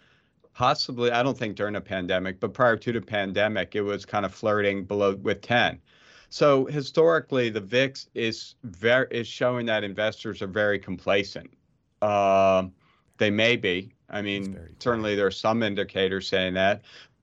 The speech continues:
Speaker 1: but it may also be that investors are just hedging themselves in different ways. Either they have more money in cash, so they don't need to hedge.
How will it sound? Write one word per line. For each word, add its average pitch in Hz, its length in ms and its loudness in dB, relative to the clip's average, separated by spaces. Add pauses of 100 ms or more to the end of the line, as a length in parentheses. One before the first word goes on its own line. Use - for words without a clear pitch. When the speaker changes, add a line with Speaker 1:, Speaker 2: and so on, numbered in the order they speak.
(160)
Speaker 1:
but 127 120 6
it 117 100 4
may 117 200 2
also 117 380 2
be 107 240 -6
that 104 420 0
investors 110 560 -6
are 101 80 -10
just 98 240 -10
hedging 107 340 -4
themselves 95 480 -2
in 92 120 -6
different 98 440 -2
ways. 101 460 2 (580)
Either 113 360 4
they 104 160 4
have 104 160 0
more 110 260 -2
money 104 300 -2
in 95 100 -4
cash, 110 460 0
so 107 80 -12
they 98 140 2
don't 98 220 -4
need 98 220 -6
to 104 140 -4
hedge. 104 500 -2